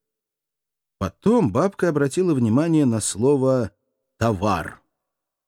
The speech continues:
Кто-то в беседе с кем-то несколько раз уточнил, все ли готово к приему товара, сколько товара прибудет с завтрашним обозом, можно ли доверить получение товара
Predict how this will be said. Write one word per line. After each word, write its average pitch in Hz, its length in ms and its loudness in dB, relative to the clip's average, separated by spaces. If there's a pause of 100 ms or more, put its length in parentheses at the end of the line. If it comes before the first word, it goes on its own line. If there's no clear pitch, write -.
(300)
Кто-то - 400 -4
в 82 120 -12
беседе 85 520 -4
с - 140 -4
кем-то 104 480 -2 (320)
несколько 110 500 0
раз 110 220 -2
уточнил, 117 500 0
все - 440 -2
ли 139 120 0
готово 120 520 0
к - 120 -18
приему 110 640 0
товара, 92 1040 -4 (380)
сколько 120 520 -2
товара 110 760 -2
прибудет 98 640 -2
с - 20 -16
завтрашним 85 640 -8
обозом, 113 600 -2 (300)
можно 117 420 0
ли 113 100 0
доверить 110 460 0
получение 104 720 -2
товара 110 720 -4